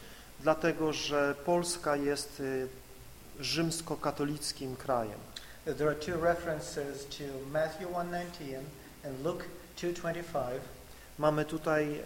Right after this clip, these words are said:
Speaker 1: y, odniesienia do Ewangelii Mateusza jeden dziewiętnaście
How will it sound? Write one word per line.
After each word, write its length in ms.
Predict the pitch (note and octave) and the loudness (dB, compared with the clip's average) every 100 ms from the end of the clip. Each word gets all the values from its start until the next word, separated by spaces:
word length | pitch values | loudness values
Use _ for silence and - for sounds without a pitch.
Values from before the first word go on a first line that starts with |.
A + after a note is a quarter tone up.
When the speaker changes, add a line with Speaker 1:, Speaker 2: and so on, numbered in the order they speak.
| C3 C3 | -2 0
Speaker 1:
y, 80 | |
odniesienia 720 | D#3 C#3 D3 C#3 E3 D#3+ D#3 C#3 | 0 0 0 -2 0 2 4 4
do 220 | C#3+ D3+ | 4 4
Ewangelii 500 | C#3+ C#3+ C#3+ D3 C#3+ | 4 2 4 2 4
Mateusza 840 | C#3 C#3+ C3+ C3+ C3+ C#3 E3+ G3+ D3+ | 2 4 2 2 2 6 6 4 2
jeden 460 | C#3+ D#3 D3 C#3 C3 | 2 4 4 0 -2
dziewiętnaście 1080 | C#3 C3+ C3+ B2+ C3 B2 A#2 - C#3+ F3 | -2 0 -2 -2 0 2 0 -4 -2 -2